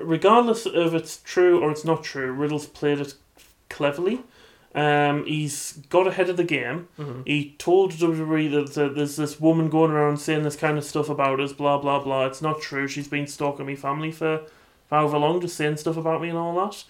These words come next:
Speaker 2: Mm-hmm.
Speaker 1: Um, so he's kinda got ahead of the game and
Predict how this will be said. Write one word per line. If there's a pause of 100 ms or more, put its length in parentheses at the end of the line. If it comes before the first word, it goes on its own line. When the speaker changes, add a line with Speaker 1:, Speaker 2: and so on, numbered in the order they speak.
(100)
Speaker 2:
Mm-hmm. (180)
Speaker 1:
Um,
so
he's
kinda
got
ahead
of
the
game
and